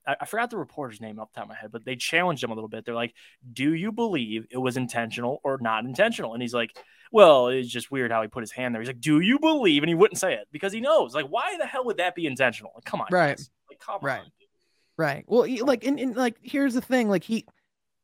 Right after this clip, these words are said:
Speaker 2: like, the, the only logical explanation is he's going for the ball because that's where the
Speaker 1: Right.
Speaker 2: ball was. And, like, and, like, when you're going that fast and you're that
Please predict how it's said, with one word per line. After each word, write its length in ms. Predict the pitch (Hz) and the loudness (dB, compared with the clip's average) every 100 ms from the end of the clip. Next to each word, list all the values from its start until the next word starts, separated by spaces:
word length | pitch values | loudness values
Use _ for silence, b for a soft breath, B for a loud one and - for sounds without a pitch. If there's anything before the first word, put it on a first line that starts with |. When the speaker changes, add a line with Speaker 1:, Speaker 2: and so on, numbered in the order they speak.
| _ - | _ -6
Speaker 2:
like, 160 | 196 - | -6 -6
the, 180 | 185 202 | -4 -2
the 160 | 202 | 6
only 460 | 226 269 339 311 240 | 10 10 10 6 4
logical 560 | 180 214 254 202 196 175 | 4 4 4 4 4 2
explanation 580 | - 175 170 165 165 | 2 2 2 2 0
is 140 | 143 127 | -2 -2
he's 120 | 131 | -2
going 240 | 139 135 | 0 -2
for 100 | 131 | -4
the 60 | 131 | -10
ball 300 | 127 113 - _ _ | -8 -10 -10 _ _
because 240 | 196 190 185 | 2 4 6
that's 200 | 196 240 | 4 4
where 80 | |
the 80 | 233 | 6
Speaker 1:
Right. 180 | 208 196 | 8 10
Speaker 2:
ball 80 | 160 | 8
was. 260 | 147 139 139 _ _ - | 6 4 0 _ _ 2
And, 120 | 202 | 6
like, 140 | 208 - | 6 4
and, 140 | 214 | 4
like, 180 | 208 202 | 4 4
when 160 | 208 220 | 4 4
you're 120 | 208 | 4
going 500 | 180 226 277 277 165 | 6 8 8 4 2
that 320 | 165 175 208 - - | 2 2 0 -6 4
fast 520 | 175 135 87 - - _ _ _ _ _ | 6 6 4 -10 -18 _ _ _ _ _
and 180 | 190 185 | 0 4
you're 200 | 180 160 | 4 2
that 460 | 139 156 185 226 | 0 0 2 2